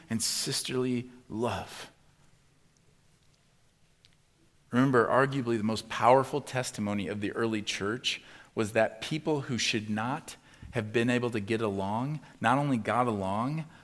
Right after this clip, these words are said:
but they took responsibility for one another in ways that looked like they thought they were family. Like, they took responsibility for one another in ways that you would not say, "Oh, they must be good friends." They took responsibility for one another where they said, "That's something that you only do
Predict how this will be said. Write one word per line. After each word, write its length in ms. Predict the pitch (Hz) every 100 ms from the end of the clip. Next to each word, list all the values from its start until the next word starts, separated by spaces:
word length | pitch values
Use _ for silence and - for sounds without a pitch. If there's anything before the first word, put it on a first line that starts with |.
| -
but 100 | 113
they 80 |
took 260 | 104 135 127
responsibility 840 | 113 - 113 117 - 101 113 123 139
for 180 | -
one 140 | 127 131
another 480 | 131 135 143 156 151 - -
in 180 | 110 101
ways 320 | 113 117 113
that 260 | 107 95 117
looked 260 | 113 113
like 240 | 113 104 107
they 260 | 104 101 - -
thought 280 | 101 101 -
they 120 | 107
were 120 | 98
family. 600 | - - 92 87 - - - - _ _ _ _ _ _ _ _ _ _ - _ _ -
Like, 100 | -
they 140 | 143
took 240 | - 196 160
responsibility 960 | 131 147 135 135 127 139 147 131 110
for 180 | 101 110
one 180 | 107 120
another 360 | 127 107 104
in 220 | 101 110 104
ways 260 | 110 107
that 80 | 107
you 120 | 101
would 140 | 110 117
not 260 | 135 139
say, 220 | - 117 -
"Oh, 120 | 151
they 100 | 147
must 220 | 143 135
be 80 | 131
good 220 | 113 113
friends." 640 | - 110 92 87 - - - - - - - _ _ -
They 80 | 113
took 260 | 143 139
responsibility 840 | 147 - 123 123 120 107 117 127
for 180 | 110 -
one 60 | 104
another 380 | 98 95 92 95
where 100 | 95
they 160 | 101
said, 220 | 95 95
"That's 220 | 104 165 -
something 340 | 143 127 117
that 100 | 107
you 160 | 101 -
only 400 | 127 143 147 139
do 640 | 107 107 131 98 87 82